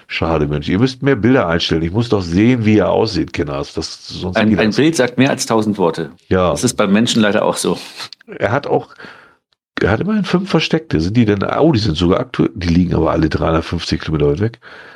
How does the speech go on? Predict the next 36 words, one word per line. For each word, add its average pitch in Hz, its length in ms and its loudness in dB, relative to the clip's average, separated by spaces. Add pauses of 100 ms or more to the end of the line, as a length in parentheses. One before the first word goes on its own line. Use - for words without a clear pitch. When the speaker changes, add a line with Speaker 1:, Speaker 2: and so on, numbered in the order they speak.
Speaker 1:
Ach 98 120 -2
ja, 110 160 2
klar, - 260 -2
ist - 140 -2
ja 71 80 0
auch, 69 120 -4
ja, 73 260 0
Entschuldigung. 76 460 -8 (1300)
Natürlich - 360 -6
liegen - 140 -6
die - 100 -2
alle - 160 -4
weit - 200 -2
weg. - 100 -2
Aber 117 160 2
die, 113 160 4
der 135 260 2
hat 85 160 -2
sogar 90 280 0
vier 160 260 2
Stück, - 380 -2
die, 165 480 2
die, 147 400 4
die 139 160 4
offen 87 260 0
sind. 151 400 -2 (840)
Angeln, 117 440 0
guck 120 120 0
mal, 92 80 2
er 78 40 2
hat 78 100 -2
sogar - 280 0
ein, - 260 -8 (1800)
äh, 110 60 -8
äh, - 300 -8
Thema-Cache. - 600 0